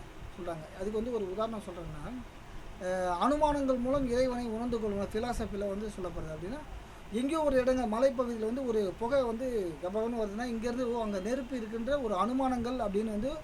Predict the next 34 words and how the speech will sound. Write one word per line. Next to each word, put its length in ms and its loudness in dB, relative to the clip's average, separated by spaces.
ஒரு 180 4
சாரார் 360 4
சொல்றாங்க. 320 0
அப்போ 420 6
நீங்கள் 300 2
நெருப்பை 440 0
காணாமல் 640 4
புகை 200 4
மட்டும் 280 2
வருகின்றது 560 4
எப்படி 220 0
நீங்க 160 -2
சொல்ல 180 0
முடியும்? 260 -2
அது 120 0
வந்து 160 2
நம்ம 200 4
அடுத்த 200 4
சப்ஜெக்ட். 420 -4
அது 100 -2
வந்து 220 -2
ஒரு 160 -2
பெரிய 280 -2
பிலாசபி. 440 -4
நம்ம 180 -2
அதை 140 2
நம்ம 180 -4
விட்டுருவோம். 500 -8
அது 140 0
சொன்னோன்னா 320 -2
அது, 360 -4
அதுக்குள்ள 300 -4
போயிடும் 340 -4
டீப்பா. 320 -6